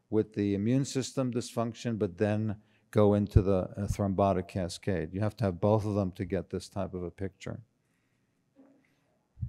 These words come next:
The slide on the, uh, uh, on the far is an immunohistochemistry sl-, slide,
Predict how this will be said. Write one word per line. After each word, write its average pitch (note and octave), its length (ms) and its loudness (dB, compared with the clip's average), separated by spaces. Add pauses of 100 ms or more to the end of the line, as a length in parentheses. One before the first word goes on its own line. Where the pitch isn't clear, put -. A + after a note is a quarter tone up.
(480)
The B2 80 -2
slide D3 440 4
on A#2 200 6
the, A2 80 6
uh, G#2 560 2
uh, G2+ 280 0
on G#2 180 2
the F#2+ 80 2
far A2 460 10
is G2+ 200 4
an G#2 100 2
immunohistochemistry G#2+ 1200 2
sl-, - 180 -10 (120)
slide, G2+ 580 2